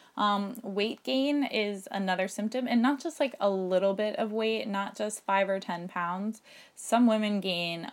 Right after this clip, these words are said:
over a hundred pounds with P C O S, and then another symptom is difficulty losing weight, so then they can't lose that weight. And we all have a friend who says,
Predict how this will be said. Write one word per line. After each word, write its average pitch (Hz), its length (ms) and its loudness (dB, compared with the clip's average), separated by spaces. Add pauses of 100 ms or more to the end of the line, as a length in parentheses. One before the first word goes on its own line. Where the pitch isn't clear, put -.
(100)
over 196 360 4
a 190 60 -2
hundred 254 340 2
pounds 190 760 0 (440)
with 185 160 -2
P 202 160 -2
C 185 220 2
O 175 80 4
S, 170 400 2 (100)
and 208 180 4
then 190 420 2 (340)
another 208 320 4
symptom 214 320 2
is 185 180 -2
difficulty 196 540 -2
losing 202 400 0
weight, 160 260 -8
so 196 160 -2
then 196 200 0
they 190 100 0
can't - 360 -4 (160)
lose 185 280 -2
that 165 260 -2
weight. 170 300 -2 (880)
And 226 180 4
we 277 100 6
all 254 200 8
have 220 360 6
a 208 120 0
friend 185 420 -2
who 190 160 -6
says, 175 480 -2